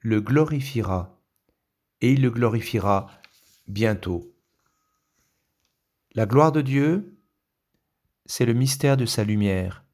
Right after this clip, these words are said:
Elle éblouit. Elle est la splendeur de Dieu. Elle est ce don total de Jésus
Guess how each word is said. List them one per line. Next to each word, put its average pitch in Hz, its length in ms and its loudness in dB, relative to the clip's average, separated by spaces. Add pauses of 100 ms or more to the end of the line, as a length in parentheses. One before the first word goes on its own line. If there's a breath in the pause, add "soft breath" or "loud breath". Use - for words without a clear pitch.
(1040)
Elle 113 240 0
éblouit. 117 640 -2 (1120)
Elle 117 180 2
est 143 120 2
la 113 140 -2
splendeur 123 520 0
de 101 120 -4
Dieu. 90 440 -8 (1120 soft breath)
Elle 120 220 2
est 170 360 0 (680)
ce - 180 -2
don 110 260 0
total 151 460 0
de 123 100 2
Jésus 120 600 -4